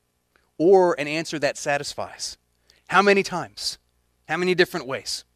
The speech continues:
Where do we find our value, meaning, and purpose? Well, good morning. Welcome to Riverbend Community Church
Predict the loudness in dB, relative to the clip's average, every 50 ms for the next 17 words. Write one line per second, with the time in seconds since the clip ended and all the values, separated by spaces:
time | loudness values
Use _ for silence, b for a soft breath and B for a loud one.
0 | _ _ _ _ _ _ _ _ _ _ _ _ _ _ _ _ _ _ _ _
1 | _ _ _ _ _ _ _ _ _ _ _ _ _ _ -4 0 2 4 6 4
2 | 4 2 0 -4 -4 -4 -6 -6 -4 -4 -4 -4 -4 -6 -10 -12 -18 -20 _ _
3 | _ _ _ _ _ _ _ _ _ _ _ _ _ _ _ -2 0 0 0 0
4 | 0 0 0 0 0 -2 -4 -8 -12 -12 -16 _ _ _ _ _ -14 -10 -8 -6
5 | -6 -8 -10 -14 -18 _ -20 _ -16 -16 -16 _ -14 -12 -12 -12 -12 -14 _ _
6 | _ _ _ _ _ _ _ _ _ _ _ _ _ _ _ b b b b b
7 | b b b b 0 0 0 0 0 -2 -2 -2 -2 -4 -4 -2 0 0 0 0
8 | -2 -8 -8 -6 -6 -2 0 0 0 0 2 0 0 0 -2 -6 -8 -4 -4 -2
9 | -2 -2 -4 -6 -6 -4 -2 -2 -2 -4 -6